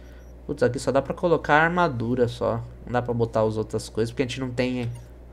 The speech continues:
uma, um bagulho melhor. Ai, tá, caraca, olha quantas coisas que a gente tem. A gente tem muito, velho.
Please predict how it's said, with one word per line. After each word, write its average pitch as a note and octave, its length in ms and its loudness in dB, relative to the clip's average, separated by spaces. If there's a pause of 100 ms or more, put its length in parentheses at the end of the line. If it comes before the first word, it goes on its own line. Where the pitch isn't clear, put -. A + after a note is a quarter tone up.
(840)
uma, A2+ 140 -2
um A#2 440 -8
bagulho A2+ 260 2
melhor. G#2 440 0 (1800)
Ai, D#3+ 100 -2
tá, D#3 140 4
caraca, E3+ 480 12
olha F#3+ 100 8
quantas G3+ 240 0
coisas F#3+ 180 2
que - 80 -4
a F3+ 40 0
gente - 120 -6
tem. E3+ 160 -2 (560)
A E3 60 -8
gente B2+ 160 -6
tem F#3+ 100 0
muito, E3+ 380 2
velho. A2 240 -2